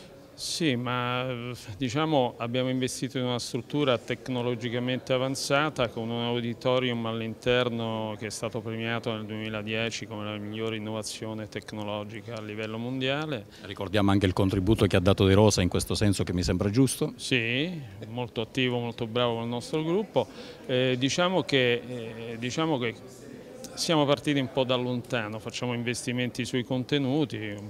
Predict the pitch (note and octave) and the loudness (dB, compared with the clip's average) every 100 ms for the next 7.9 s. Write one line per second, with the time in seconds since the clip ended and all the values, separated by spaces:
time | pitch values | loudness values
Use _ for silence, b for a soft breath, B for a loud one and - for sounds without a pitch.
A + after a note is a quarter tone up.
0 | - B2 A#2 - A2 A2 A#2+ B2 B2 A#2+ | -2 0 0 -2 -4 -2 0 2 2 0
1 | A#2+ A#2 A2+ A2+ - A2+ - A2+ A2 G#2+ | -4 -4 -4 -6 -6 -6 -6 -6 -6 -2
2 | A#2 G#2+ - - - - - - B2+ A#2+ | -2 -2 -10 -18 -18 -18 -14 -8 -6 -4
3 | B2 A#2+ A#2+ B2 B2+ C3+ C3 D#3 D3+ C3+ | -4 -4 -4 -2 -2 -2 -2 0 0 0
4 | B2 A2 G#2+ B2+ - - B2 A#2 G#2+ C3 | -2 -6 -4 -4 -4 -2 0 0 -2 0
5 | B2 A#2+ - G#2+ A2+ A2 - A2 A2 G#2+ | 0 -2 -6 -6 -6 -8 -6 -4 -2 -2
6 | - A2 G#2 A2+ G2+ G#2+ A2 - A2 G#2+ | -4 -6 -8 -8 -6 -6 -8 -8 -4 -4
7 | A2 G#2+ G#2 G2+ - G#2+ A2 G#2+ | -6 -8 -8 -6 -8 -8 -10 -12